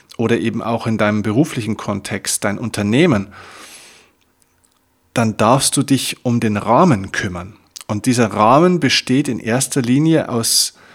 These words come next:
zwei ganz entscheidenden Dingen. Und zwar einmal aus dem Thema Energie und zweitens aus dem Thema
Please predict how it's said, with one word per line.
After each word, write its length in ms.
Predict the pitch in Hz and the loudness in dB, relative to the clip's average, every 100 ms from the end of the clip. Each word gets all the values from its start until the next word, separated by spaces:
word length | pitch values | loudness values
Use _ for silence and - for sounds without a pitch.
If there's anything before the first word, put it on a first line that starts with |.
| - _ - | -20 _ -4
zwei 520 | - - 101 98 139 | 0 2 2 2 0
ganz 360 | 151 120 147 - | 2 2 2 -2
entscheidenden 680 | 123 - 113 143 139 113 | -4 -2 0 0 0 -2
Dingen. 360 | 107 156 113 - _ - - - - - - _ _ _ - | 0 -2 -4 -10 _ -20 -20 -20 -20 -20 -20 _ _ _ -6
Und 280 | 120 113 - | -2 0 0
zwar 540 | - 110 104 135 160 - - | 0 2 2 2 -4 -16 -6
einmal 480 | 110 113 131 151 170 _ - - | 0 2 2 2 -2 _ -20 -4
aus 180 | 117 113 | -2 -2
dem 220 | 127 117 | -2 -4
Thema 360 | - 120 113 - | -4 -4 -4 -4
Energie 640 | 120 113 107 101 113 147 190 _ _ _ _ - - - - - | -4 -2 -2 -2 -2 -2 -4 _ _ _ _ -20 -20 -20 -20 -10
und 160 | - 113 | -4 -2
zweitens 480 | - 104 113 139 - | 0 0 0 -2 -2
aus 180 | 120 | -4
dem 200 | - 127 | -2 -2
Thema 560 | 117 131 123 123 123 123 | -2 -2 0 2 0 -6